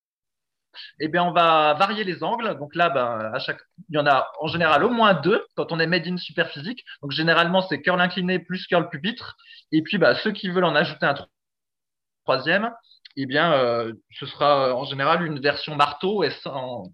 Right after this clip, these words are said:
ni incliné, ni, euh, ni pupitre, en fait. Euh, la version normale, marteau. Et comme ça, bah, vous avez tous les angles. Et puis, euh, les différentes positions, sauf la pronation. Alors, Rudy, pourquoi on fait de la supination, de la rotation, du marteau,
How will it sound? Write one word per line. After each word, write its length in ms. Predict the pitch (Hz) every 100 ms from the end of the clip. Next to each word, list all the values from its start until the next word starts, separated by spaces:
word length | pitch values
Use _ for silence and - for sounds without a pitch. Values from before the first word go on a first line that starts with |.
| -
ni 220 | 160 180
incliné, 640 | 175 170 180 165 190 196 160
ni, 340 | 165 175 175
euh, 160 | 143 135
ni 140 | 165
pupitre, 400 | 165 143 131 -
en 40 |
fait. 220 | 104 107 110
Euh, 220 | 101 98 - - _
la 80 | 101
version 500 | 120 - 156 131 113
normale, 400 | 120 127 135 151
marteau. 460 | 120 - 139 165
Et 20 | 123
comme 160 | 120
ça, 160 | 113 151
bah, 120 | 151
vous 180 | 120 117
avez 180 | 113 113
tous 140 | 180
les 180 | 160 139
angles. 320 | 175 196 214 - - -
Et 120 | - 143
puis, 340 | - 220 220
euh, 140 | 180
les 140 | 147 147
différentes 540 | 165 190 190 202 214
positions, 520 | - 185 185 - 247 - - -
sauf 240 | - 294
la 100 | 240
pronation. 560 | 202 - 220 220 - 320
Alors, 240 | - 170 151
Rudy, 180 | 226 294
pourquoi 300 | 226 - 302
on 40 |
fait 140 | 269
de 80 | 226
la 100 | 185
supination, 640 | 175 247 240 220 220 - - _ - _
de 100 | 139
la 540 | 175 170 165 156 151 151
rotation, 580 | 247 240 196 - 233 359 _ _ _ _ _ _ - -
du 160 | -
marteau, 460 | 196 226 - 285